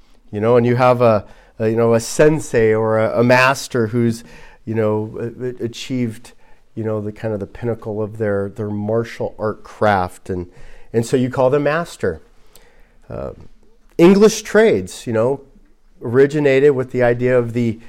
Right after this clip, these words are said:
the apprentice, right? The young apprentice who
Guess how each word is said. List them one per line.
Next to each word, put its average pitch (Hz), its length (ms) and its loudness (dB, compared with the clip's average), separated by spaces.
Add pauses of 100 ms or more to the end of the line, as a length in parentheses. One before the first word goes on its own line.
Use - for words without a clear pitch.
(180)
the 113 200 2
apprentice, 131 1040 -6
right? 110 280 -6
The 117 100 -8
young 117 300 -2
apprentice 123 600 -6
who 113 260 -2